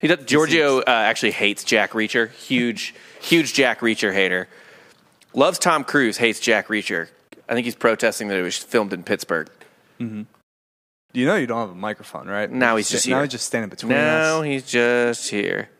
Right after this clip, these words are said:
Speaker 2: Mm-hmm, mm-hmm. I mean, we're, this is your, this is your time to shine. This is the M M A minute.
Speaker 1: But he's just, just chilling here.
Speaker 2: Just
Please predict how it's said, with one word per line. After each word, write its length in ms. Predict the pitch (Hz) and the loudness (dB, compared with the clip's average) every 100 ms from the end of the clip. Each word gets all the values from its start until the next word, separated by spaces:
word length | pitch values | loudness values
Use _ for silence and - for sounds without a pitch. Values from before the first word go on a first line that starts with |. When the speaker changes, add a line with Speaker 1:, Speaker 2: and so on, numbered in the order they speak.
| - | -16
Speaker 2:
Mm-hmm, 280 | 107 107 110 - - | -12 -10 -10 -12 -14
mm-hmm. 280 | 104 110 110 - _ - - - - | -10 -10 -10 -14 _ -20 -20 -20 -6
I 80 | 117 | -2
mean, 240 | 127 123 - | 0 -2 -6
we're, 140 | 120 139 | -6 -6
this 240 | 135 175 | -4 -4
is 140 | 175 135 | -2 -2
your, 160 | 120 | -4
this 180 | - 208 | -6 -4
is 60 | 180 | -4
your 80 | |
time 240 | 123 131 107 | 0 -2 -2
to 60 | |
shine. 340 | 98 139 147 104 | -6 -4 -4 -6
This 140 | 110 | -10
is 40 | - | -10
the 160 | 110 107 | -8 -4
M 100 | 110 | -4
M 140 | 107 | -4
A 120 | 101 | -6
minute. 300 | 90 131 101 - _ _ _ _ _ _ _ _ _ | -6 -6 -8 -12 _ _ _ _ _ _ _ _ _
Speaker 1:
But 120 | 101 | -2
he's 220 | 101 95 - | -2 -2 0
just, 420 | 110 - - - _ _ | 0 -2 -10 -20 _ _
just 360 | 117 131 - - | -8 -6 -6 -2
chilling 300 | 120 101 98 | 0 0 -4
here. 180 | 90 | -8
Speaker 2:
Just 160 | 110 | -10